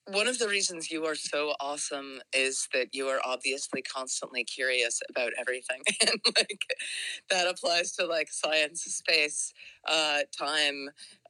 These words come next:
uh, all the waves of the, of the universe, including the music waves. That just makes me so happy. May I recommend the album that has really, really captured me this last year is,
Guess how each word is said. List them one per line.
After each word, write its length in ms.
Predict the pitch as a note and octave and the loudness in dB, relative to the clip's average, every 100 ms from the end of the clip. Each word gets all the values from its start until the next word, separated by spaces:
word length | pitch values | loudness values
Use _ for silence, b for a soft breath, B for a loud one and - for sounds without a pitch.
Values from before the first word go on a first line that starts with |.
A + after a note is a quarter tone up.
| - | 0
uh, 340 | D3+ D3 C#3 - | 2 4 2 2
all 180 | C#3+ | 2
the 120 | C#3+ C#3+ | 2 0
waves 340 | C#3+ C#3+ - | 4 4 2
of 80 | C#3+ | -4
the, 280 | D3+ D3 C#3 - - | -4 -4 -4 0 0
of 120 | D3 | 2
the 80 | C#3+ | 2
universe, 500 | D3 D3 C#3+ C3 - | 4 4 2 4 2
including 500 | C3 - C#3+ C#3 C#3+ | 0 0 2 2 0
the 60 | |
music 380 | C3+ B2 B2+ - | 0 0 0 0
waves. 320 | C3+ A#2+ - - | 2 2 0 -2
That 100 | C3+ | 0
just 260 | - - | 0 -2
makes 220 | C#3 C3 C#3+ | -2 -4 -2
me 100 | C3+ | 0
so 240 | - C3 | 2 2
happy. 400 | C#3 C3+ - B2 B B B | 0 0 2 2 B B B
May 220 | E3 F3 F3 | 4 6 6
I 120 | F3 | 2
recommend 800 | F3 F#3 - E3+ D3+ D3+ C#3 C3 | 2 0 -2 -2 0 0 -4 -2
the 160 | D#3 C#3 - | 0 0 0
album 480 | D3 D#3 E3 E3 D3+ | -2 0 0 -2 0
that 160 | C#3+ C#3+ | -2 0
has 220 | C#3+ - C3 | -6 -8 -6
really, 500 | C#3 C3+ C3 C3 B2 - | 0 0 2 2 0 -8
really 260 | C3+ B2 B2+ | -6 -2 0
captured 520 | - B2+ B2 - C3 C#3 | 0 -2 -2 -6 -8 -4
me 320 | B2+ A#2+ A#2 B B B B - | -2 -2 -4 B B B B -2
this 240 | - - | -2 2
last 340 | C3+ B2+ - | 0 0 -2
year 300 | C3+ C3 C3 - | 0 0 0 -2
is, 320 | C#3 B2+ A#2 | -2 -2 -2